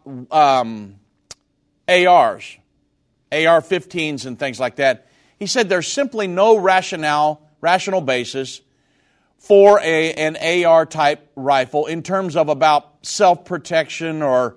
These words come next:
hunting. And he said, "I guess," and then he said, "And, you know, remember the Constitution, the Second Amendment was never absolute," he said. Well, that's why I'm gonna go through some history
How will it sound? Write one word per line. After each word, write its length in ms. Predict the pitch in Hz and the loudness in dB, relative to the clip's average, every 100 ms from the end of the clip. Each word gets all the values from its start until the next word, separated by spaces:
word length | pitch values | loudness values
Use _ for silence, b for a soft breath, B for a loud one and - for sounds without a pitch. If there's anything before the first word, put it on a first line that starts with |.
| b b | b b
hunting. 580 | 190 190 185 175 175 | -6 -6 -6 -6 -4
And 60 | 151 | -8
he 80 | 147 | -8
said, 360 | 190 170 135 b b b | -4 -4 -4 b b b
"I 100 | 147 | -8
guess," 460 | 139 185 196 185 - | -2 2 2 2 -4
and 280 | 175 165 180 | -4 -4 -4
then 120 | 220 | -6
he 80 | 175 | -4
said, 260 | 202 180 | -2 -2
"And, 220 | 165 175 - _ | -4 -8 -12 _
you 160 | 214 262 | -8 0
know, 120 | 190 | 0
remember 580 | 175 190 247 190 170 b b b | 0 -4 -2 -2 -2 b b b
the 100 | 170 | -12
Constitution, 880 | - 214 208 185 156 233 185 196 160 b b | -6 -4 -4 -6 -6 -6 -4 -6 -8 b b
the 120 | 180 165 | -10 -8
Second 360 | - 254 214 | -6 -4 -4
Amendment 440 | 180 214 214 196 165 | -4 -4 -4 -4 -4
was 220 | 180 139 | -6 -6
never 680 | 151 175 214 180 143 156 - b b b | -8 0 0 2 0 -2 -6 b b b
absolute," 840 | 160 156 139 - 185 185 247 180 - | 0 0 0 -8 -4 -2 -4 -6 -10
he 180 | 135 | -14
said. 380 | 113 123 98 - _ _ _ _ _ _ _ _ _ _ _ _ _ _ _ _ _ _ _ _ _ - | -12 -8 -8 -10 _ _ _ _ _ _ _ _ _ _ _ _ _ _ _ _ _ _ _ _ _ -6
Well, 100 | 143 | 0
that's 220 | 180 202 | 0 0
why 80 | 190 | -2
I'm 120 | 190 | -2
gonna 140 | 190 180 | -4 -4
go 140 | 180 | -4
through 160 | - 180 | -4 -10
some 200 | 156 123 | -10 -14
history 640 | 220 220 - 120 104 98 | -12 -12 -12 -12 -12 -16